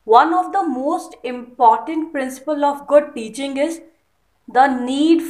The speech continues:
for planning।" क्योंकि जब हम कोई भी चीज़ plan करते हैं तो हम structured वे में उस चीज़ को करते हैं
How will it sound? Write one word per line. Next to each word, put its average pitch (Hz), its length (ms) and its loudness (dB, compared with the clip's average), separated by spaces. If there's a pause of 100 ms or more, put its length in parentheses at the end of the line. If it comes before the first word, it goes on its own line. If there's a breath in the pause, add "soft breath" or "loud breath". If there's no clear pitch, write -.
for 233 180 4
planning।" 214 640 -2
क्योंकि 269 220 -10
जब 311 280 -4
हम 339 180 -4
कोई 285 160 -4
भी 330 140 -2
चीज़ 339 320 -10
plan 240 440 2
करते 262 300 -6
हैं 302 120 -2
तो 381 60 -4
हम 381 120 -6
structured 302 720 -4
वे 233 200 0
में 311 120 -2
उस 311 160 -8
चीज़ 285 220 -4
को 294 100 -4
करते 262 280 -6
हैं - 320 -8